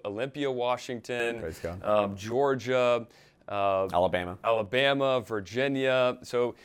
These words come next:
Speaker 1: and, and this is really just the beginning. I mean,
Speaker 2: Yeah.
Speaker 1: th-, these are just kind of the first phase of ones that we've launched. We're,
Speaker 2: Yeah.
Speaker 1: we're gonna launch a whole nother group here in, in the coming year. Um, but, uh, God is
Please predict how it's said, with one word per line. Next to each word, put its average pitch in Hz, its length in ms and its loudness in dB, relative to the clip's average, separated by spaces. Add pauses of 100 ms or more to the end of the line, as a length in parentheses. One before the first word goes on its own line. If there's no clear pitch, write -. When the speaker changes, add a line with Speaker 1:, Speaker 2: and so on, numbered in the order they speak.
(240)
Speaker 1:
and, 131 160 2
and 135 120 0
this 190 180 0
is 147 80 -4
really 160 240 2
just 143 240 -4
the 127 80 -6
beginning. 110 440 -4
I 92 40 -8
mean, 101 100 -2
Speaker 2:
Yeah. 92 100 2
Speaker 1:
th-, 139 100 0
these 135 200 -2
are 143 60 -4
just 135 220 -2
kind 139 100 0
of 127 80 -2
the 113 80 -2
first 127 480 -4
phase 120 360 -2
of 107 120 -6
ones 117 300 -4
that 120 100 -6
we've 104 180 -8
launched. 110 400 -4
We're, 104 100 -4
Speaker 2:
Yeah. 85 100 -4
Speaker 1:
we're 107 60 -8
gonna 110 140 -6
launch 110 300 -4
a 104 60 -6
whole 113 180 -2
nother 113 320 -2
group 113 320 -8
here 113 300 -4
in, 104 280 -8
in 104 80 -12
the 101 80 -8
coming 104 280 -8
year. 113 320 -4 (440)
Um, 104 380 0 (100)
but, 110 320 0
uh, 113 300 4 (220)
God 135 360 0
is 127 340 -4